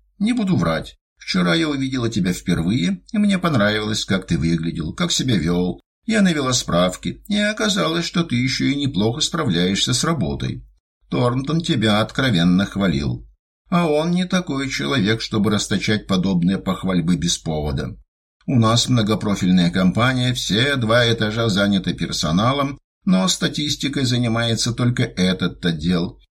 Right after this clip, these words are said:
и его, в отличие от остальных, я курирую лично». Сказав это, мисс Минцер нажала кнопку на небольшом пульте, и задрапированная серым брезентином стена сделалась прозрачной,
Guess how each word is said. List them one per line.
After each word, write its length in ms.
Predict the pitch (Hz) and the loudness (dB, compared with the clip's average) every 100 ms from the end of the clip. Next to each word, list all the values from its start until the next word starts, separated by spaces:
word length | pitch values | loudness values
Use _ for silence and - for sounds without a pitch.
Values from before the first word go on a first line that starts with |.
| _ | _
и 100 | 180 | 2
его, 480 | 180 165 170 175 - | 4 2 -2 -6 -6
в 140 | - | -2
отличие 440 | 95 95 87 - 87 | -2 0 -2 0 -2
от 80 | 87 | -2
остальных, 600 | 85 113 117 170 185 - _ - | -4 0 2 2 -2 -6 _ -6
я 280 | 139 170 180 | 0 0 2
курирую 580 | 180 139 123 131 135 | 2 2 2 0 0
лично». 640 | 131 76 67 - 67 58 - _ _ _ _ _ _ _ _ _ | 0 0 -2 -4 -4 -6 -10 _ _ _ _ _ _ _ _ _
Сказав 560 | - - 80 80 85 - | -8 -4 -2 0 0 -2
это, 440 | 101 110 - - - - | -2 -2 -2 -8 -12 -4
мисс 280 | 120 120 110 | 2 2 2
Минцер 400 | 113 110 - 98 | 0 0 0 2
нажала 420 | 101 90 92 95 | 2 2 0 -2
кнопку 420 | 90 90 87 85 | 0 0 0 -2
на 60 | 82 | -2
небольшом 580 | 78 80 76 - 78 - | -2 -4 -4 -4 -4 -2
пульте, 500 | 104 147 127 123 - _ _ - | 0 -2 -2 -6 -8 _ _ -2
и 140 | 139 | 0
задрапированная 880 | 160 151 143 127 139 139 135 131 127 | 0 0 -2 -2 -4 -2 -2 0 0
серым 480 | 123 80 101 110 98 | -2 -2 0 0 2
брезентином 640 | 92 90 87 85 80 73 | 2 2 2 0 -2 -2
стена 580 | 71 - 73 87 131 - _ _ | -4 -4 -2 0 -2 -4 _ _
сделалась 560 | 139 175 185 175 160 - | -6 -2 0 0 -2 -2
прозрачной, 840 | 123 107 73 78 - 76 76 - | 0 0 0 -2 -2 -6 -6 -8